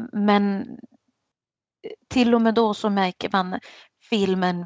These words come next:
vill förmedla hur hemska de här brotten var,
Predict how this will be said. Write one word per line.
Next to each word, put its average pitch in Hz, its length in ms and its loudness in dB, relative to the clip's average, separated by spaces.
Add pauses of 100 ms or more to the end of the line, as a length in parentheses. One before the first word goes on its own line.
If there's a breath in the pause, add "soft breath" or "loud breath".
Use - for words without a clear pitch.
vill 214 440 2
förmedla 175 1000 -2 (160)
hur 170 580 -4 (1400)
hemska 208 520 0
de 185 180 0
här 175 100 -2
brotten 175 480 -8
var, 170 240 0